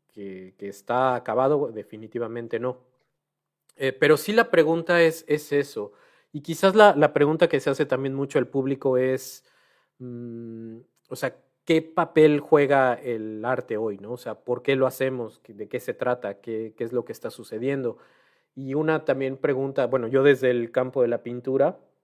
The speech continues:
que mucha gente he escuchado hablar, y, y quizás por ahí sería la primera pregunta que, que me interesa plantearles a ustedes, que dicen, bueno, arte contemporáneo es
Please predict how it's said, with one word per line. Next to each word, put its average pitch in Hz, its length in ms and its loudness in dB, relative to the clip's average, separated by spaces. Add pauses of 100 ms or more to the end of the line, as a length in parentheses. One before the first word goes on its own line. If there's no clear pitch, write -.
(760)
que 127 100 -2
mucha 143 340 -2
gente 135 680 0
he 131 40 2
escuchado 127 460 -2
hablar, 135 240 2
y, 127 120 -2
y 117 100 -14
quizás 117 360 -8
por 127 160 0
ahí 117 240 -2
sería 113 360 -4
la 117 140 -4
primera 113 380 -10
pregunta 110 360 -10
que, 101 260 -12
que 104 100 -18
me 104 120 -16
interesa 110 540 -8 (340)
plantearles 120 520 -6
a 110 60 -2
ustedes, 139 440 0 (340)
que 135 100 -4
dicen, 139 300 -4
bueno, 170 320 2 (440)
arte 143 300 0
contemporáneo 139 760 0
es 143 260 -2